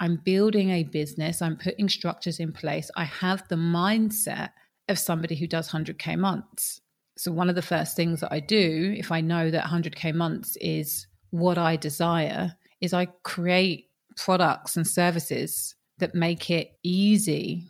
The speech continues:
for me to make a hundred K in a month without needing to have thousands and thousands and thousands of people in my world, if that's what feels aligned.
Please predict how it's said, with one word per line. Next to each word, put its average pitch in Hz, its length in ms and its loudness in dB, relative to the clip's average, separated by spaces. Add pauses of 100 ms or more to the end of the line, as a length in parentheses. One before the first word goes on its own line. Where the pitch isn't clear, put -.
for 165 120 2
me 160 360 0
to - 220 -2
make 175 240 2
a 196 40 0
hundred 147 340 -4
K 143 180 -2
in 131 60 -4
a - 40 -4
month - 300 -8 (400)
without 175 300 2
needing 175 240 0
to 175 80 -2
have 170 180 0
thousands 170 420 2
and 170 120 0
thousands 165 360 0
and 165 140 -2
thousands 165 320 0
of 160 140 -6
people 185 560 -6 (320)
in 175 120 2
my 165 200 4
world, 151 560 -2 (500)
if - 160 -4
that's - 260 -2
what - 140 -8
feels 165 240 -4
aligned. 190 560 -2